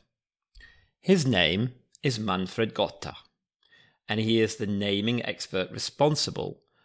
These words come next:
for some of the most iconic automotive names of the nineties and noughties.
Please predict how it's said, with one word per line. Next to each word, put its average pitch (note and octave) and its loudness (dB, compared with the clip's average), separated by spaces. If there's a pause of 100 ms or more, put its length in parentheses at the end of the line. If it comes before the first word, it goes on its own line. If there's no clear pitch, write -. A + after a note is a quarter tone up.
(100)
for - 4
some D#3 4
of E3 4
the D#3 2
most D3 2
iconic - -2 (240)
automotive G#2+ 0
names F#2 -4 (100)
of A2 0
the A2+ 4
nineties F#2 0 (340)
and F#3 4
noughties. - -4